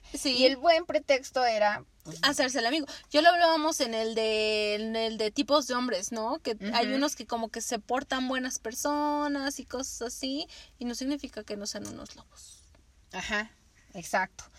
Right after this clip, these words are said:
Speaker 2: Entonces, hay chicos que dicen, "Bueno, pues, en algún momento va a terminar aflojando.
Speaker 1: Ujú.
Speaker 2: O me hago que soy el super amigo
Speaker 1: Amigo, ajá.
Speaker 2: para que se termine enamorando de mí".
Speaker 1: Sí, sí, sí.
Speaker 2: Y entonces,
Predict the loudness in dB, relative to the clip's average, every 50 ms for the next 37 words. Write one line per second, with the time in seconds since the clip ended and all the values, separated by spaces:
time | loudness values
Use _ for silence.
0 | -20 -20 -20 -14 -10 -8 -2 2 2 2 2 0 -4 -4 -4 -4 -8 -14 -18 -20
1 | -12 -2 2 2 2 2 2 -4 -4 -2 -2 -4 -4 -4 -4 -8 -12 -16 -16 -16
2 | -16 -16 -16 _ -20 -20 -10 -6 -6 -6 -6 -6 -6 -4 -2 -2 -2 -2 -6 -10
3 | -10 -12 -12 -12 -12 -14 -16 -16 -18 -20 _ -20 -20 _ _ _ -8 -4 -2 0
4 | 0 0 0 -2 -2 -2 -2 -2 -2 -2 -4 -4 -4 -2 -2 -2 -2 0 0 -2
5 | -2 -2 -4 -4 -6 -8 -8 -8 -10 -10 -12 -12 -14 -14 -16 -14 -12 -12 -12 -8
6 | -6 -6 -6 -6 -8 -10 -12 -20 -20 -20 -16 -10 -8 -8 -8 -8 -10 -12 -8 -6
7 | -4 -2 2 6 6 6 6 6 2 -6 -6 -2 -2 0 0 0 -2 -2 -4 -6
8 | 0 2 2 2 2 0 2 4 4 4 4 4 2 2 0 0 -4 -12 -4 0
9 | 0 2 2 2 2 2 2 2 0 -2 -8 -10 -10 -10 -10 -10 -10 -8 -6 -6
10 | -6 -6 -6 -6 -6 -4 -4 -6 -6 -6 -8 -8 -8 -6 -6 -6 -6 -6 -8 -8
11 | -4 -4 -4 -4 -6 -10 -12 -12 -10 -8 -6 -6 -6 -6 -4 -6 -6 -6 -4 -6
12 | -4 -4 -4 -6 -10